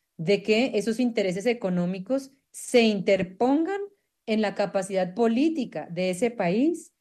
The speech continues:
de liderar un consenso ambicioso. Esa es la razón por la cual es paradójico y es arriesgado.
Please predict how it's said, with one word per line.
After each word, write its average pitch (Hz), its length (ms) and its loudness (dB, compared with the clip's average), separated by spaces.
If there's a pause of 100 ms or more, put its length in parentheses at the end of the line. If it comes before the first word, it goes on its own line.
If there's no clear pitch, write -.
(160)
de 202 180 2
liderar 196 640 2
un 226 180 0
consenso 226 720 0
ambicioso. 156 680 -8 (380)
Esa 302 340 4
es 285 80 2
la 285 80 4
razón 254 400 0
por 214 120 -2
la 226 160 0
cual 190 360 -2 (260)
es 214 240 2
paradójico 226 840 0 (220)
y 208 180 2
es 190 180 2
arriesgado. 180 680 -2